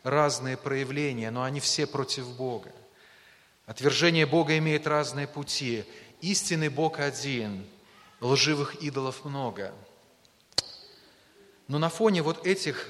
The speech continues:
нечестивых судов – мы видим другую прекрасную картину. Это то, одна из причин, почему так много описано, э, евангелистами эти события, настолько развернуты глубоко.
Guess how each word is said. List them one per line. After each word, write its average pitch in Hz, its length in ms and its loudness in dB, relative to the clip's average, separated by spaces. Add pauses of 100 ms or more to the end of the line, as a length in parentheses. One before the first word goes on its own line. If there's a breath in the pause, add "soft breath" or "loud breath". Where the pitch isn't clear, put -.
(160)
нечестивых 165 720 -2
судов – 120 520 0 (1120 loud breath)
мы 160 140 -2
видим 165 260 0
другую 160 400 2
прекрасную 143 640 -2
картину. 113 500 -4
Это 127 200 -4
то, 151 280 0 (120)
одна 139 240 -2
из - 80 -2
причин, 151 420 -2
почему 143 540 -4 (1300 loud breath)
так 143 220 -4
много 147 500 2
описано, 120 1000 -2 (1080)
э, 113 400 -2 (100)
евангелистами 131 1000 0
эти 151 320 -2
события, 151 640 0
настолько 147 460 -2
развернуты 143 680 2
глубоко. 135 840 -4